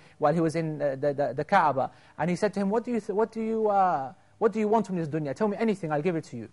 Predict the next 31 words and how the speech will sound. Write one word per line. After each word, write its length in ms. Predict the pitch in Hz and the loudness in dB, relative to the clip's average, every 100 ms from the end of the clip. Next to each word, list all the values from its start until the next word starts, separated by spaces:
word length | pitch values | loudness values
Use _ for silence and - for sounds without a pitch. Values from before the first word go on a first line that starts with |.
| _ | _
Yani, 220 | 202 254 | -4 -2
'cause 220 | - 226 - _ _ | 2 2 0 _ _
the 80 | 165 | -6
kings 300 | - 269 175 | 0 0 2
know 260 | 254 208 | 6 6
that 140 | 139 139 | 4 0
they 100 | 170 | 0
want 160 | 220 214 | 0 -2
to 60 | |
get 200 | 196 196 | -2 0
accepted 340 | 160 - 220 208 | -2 -4 -4 -2
amongst 180 | 202 | -4
the 80 | 190 | -4
people, 360 | 165 214 226 220 | -4 -2 2 2
then 220 | 196 180 - _ _ | 2 -2 -8 _ _
show 260 | - 208 | 2 4
that, 260 | 202 185 139 | 6 4 0
show 420 | - 214 214 202 - _ - | 0 6 6 4 -6 _ -8
the 80 | 156 | -4
people 260 | 220 208 | -2 0
that 180 | 180 151 | -2 -2
you 60 | 175 | -2
give 180 | 165 | -2
respect 380 | 151 - - 170 | -2 -2 -2 -2
to 80 | - | -2
their 160 | 151 151 | -2 -2
scholars 440 | - 170 139 123 | 0 2 2 0
and 100 | 135 | -4
their 80 | 131 | -2
big 200 | 147 - | -4 -6
people. 360 | 127 117 - | -10 -10 -14